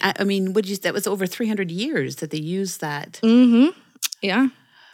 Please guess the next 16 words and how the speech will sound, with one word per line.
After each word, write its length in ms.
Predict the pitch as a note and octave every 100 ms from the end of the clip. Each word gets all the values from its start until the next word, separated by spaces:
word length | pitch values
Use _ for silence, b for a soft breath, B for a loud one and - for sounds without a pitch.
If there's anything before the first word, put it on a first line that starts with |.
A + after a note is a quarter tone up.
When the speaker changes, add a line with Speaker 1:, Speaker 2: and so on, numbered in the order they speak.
| b
Speaker 1:
I 100 | F3
mean, 360 | F3+ D#3+ D3+ C#3+
that, 160 | D#3+ C#3+
that's 280 | D#3 D#3+ -
gotta 380 | B2 A3+ C4+ -
add, 460 | - C#3 C#3 C#3+ -
add 200 | C3 C3
up. 360 | E3 C3 C#3+ - _ B B A3
Speaker 2:
Oh, 140 | G#3+
definitely, 580 | F3 - - - - G#3+
definitely. 560 | - F#3+ - - G2+ G2
And 100 | -
I 140 | G#3+ A3
know, 180 | A3+
like, 240 | A#3 G#3+ -
in, 380 | G#3 G3+ F#3+